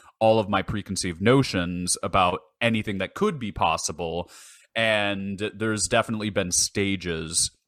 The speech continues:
in which I thought, "Oh, m-, it's George Tenet. It's Geor-, look at, look at what Dick Clark said. It's George Tenet. It, it's Richard Blee. It, it's Tom Wilshire. They did it." And then it's, "Oh, wait, no, actually,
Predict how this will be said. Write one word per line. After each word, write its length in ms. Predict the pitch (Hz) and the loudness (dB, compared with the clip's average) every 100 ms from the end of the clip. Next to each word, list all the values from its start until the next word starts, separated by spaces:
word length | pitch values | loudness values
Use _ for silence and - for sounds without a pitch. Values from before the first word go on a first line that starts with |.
| - | -6
in 140 | 113 | -4
which 200 | 104 98 | -2 0
I 100 | 101 | 0
thought, 460 | 92 101 90 90 - - | 0 2 2 2 -2 0
"Oh, 100 | - | 2
m-, 100 | 101 - | 2 0
it's 280 | 113 - - | -2 -2 -4
George 420 | 95 95 82 - | -2 -2 -2 -2
Tenet. 320 | 139 95 - - | -2 -2 -6 -8
It's 140 | - | -4
Geor-, 240 | 123 - | -2 -2
look 180 | 107 147 | 0 0
at, 160 | 131 - | 0 0
look 180 | 156 165 | 0 2
at 100 | 117 | 0
what 180 | 107 | 0
Dick 160 | 120 - | -2 -2
Clark 280 | - 107 - | 0 0 2
said. 280 | - 85 92 | 0 0 0
It's 160 | - | -4
George 340 | - 113 95 - | -2 -2 -2 -2
Tenet. 300 | 107 85 85 | -2 -2 -4
It, 140 | 90 | -4
it's 180 | 95 - | -6 -4
Richard 320 | 107 - 98 | -4 -2 -4
Blee. 300 | 95 92 85 | -2 -2 0
It, 120 | 85 | -2
it's 220 | 76 90 - | -4 -6 -2
Tom 260 | 107 95 | 0 0
Wilshire. 500 | 92 95 - 85 82 | 0 0 0 0 -2
They 480 | 82 87 123 127 120 | -6 -2 4 4 4
did 200 | 98 85 | 0 -6
it." 280 | 76 69 - - - - - | -6 -8 -10 -10 -20 -12 -4
And 160 | 120 117 | 0 2
then 320 | 107 101 104 | 2 0 -2
it's, 180 | 101 - | -4 0
"Oh, 180 | 139 143 | 4 6
wait, 320 | 143 131 - | 6 4 2
no, 260 | 123 127 95 | 4 6 6
actually, 720 | 95 - 120 107 95 92 | 2 -2 -6 -2 0 0